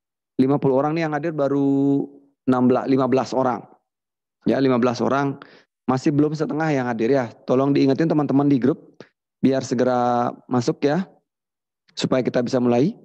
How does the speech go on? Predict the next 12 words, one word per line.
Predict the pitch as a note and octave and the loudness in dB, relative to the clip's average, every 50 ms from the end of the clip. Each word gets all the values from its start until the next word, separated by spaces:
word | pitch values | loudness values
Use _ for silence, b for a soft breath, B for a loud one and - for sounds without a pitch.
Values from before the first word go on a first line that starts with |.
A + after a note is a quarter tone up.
| _ _ _ _ _ _ _ | _ _ _ _ _ _ _
karena | - A#2+ B2+ | -4 -2 0
ini | B2+ B2+ A#2 | 2 2 2
sudah | A#2+ B2 B2 | 2 0 0
jam, | A#2 G#2+ A#2+ A#2+ C#3 F#3+ G#3+ - - _ _ _ _ _ _ _ _ _ _ _ | 0 0 0 -2 -2 -6 -8 -12 -20 _ _ _ _ _ _ _ _ _ _ _
sesuai | - - - A#2+ A#2+ A#2 A#2 A2+ | -4 -2 0 0 0 0 -2 -2
perjanjian. | - A2+ A2+ A#2 A#2+ A#2 A2+ A#2+ B2 C#3 E3 F#3 - - _ _ _ _ _ _ _ _ _ _ _ _ _ _ _ _ _ _ _ _ _ _ _ _ _ _ _ | -2 0 0 0 0 2 2 2 2 0 -2 -6 -8 -12 _ _ _ _ _ _ _ _ _ _ _ _ _ _ _ _ _ _ _ _ _ _ _ _ _ _ _
<clears throat> | - E3 - D3 C3 A2 G#2 - - _ _ _ _ _ _ _ _ _ - | -2 0 2 0 0 -2 -4 -8 -16 _ _ _ _ _ _ _ _ _ -4
Saya | - A#2 A#2+ A#2+ B2 B2+ C3 C3 C3 C3 C3 - - - _ _ _ _ _ _ _ | -2 0 2 2 2 2 2 0 0 0 -2 -2 -4 -10 _ _ _ _ _ _ _
mengajak | B2 B2 A#2+ A2+ A2 C3+ C#3 - - | 0 0 2 2 0 0 -2 -4 -4
begitu | A#2+ A2+ A2 - A#2 A#2+ A#2+ A#2+ B2+ - - - _ _ _ _ _ _ _ _ _ _ _ _ _ | -4 -4 -4 -2 -2 -2 -2 -2 -4 -6 -12 -20 _ _ _ _ _ _ _ _ _ _ _ _ _
teman-teman | B2 A#2+ A#2+ A2 G#2 A2 A2+ A#2+ A#2+ B2 A#2+ | 2 2 2 2 0 0 0 0 2 2 0
untuk | A2+ - A#2+ - - _ | 0 0 -2 -4 -6 _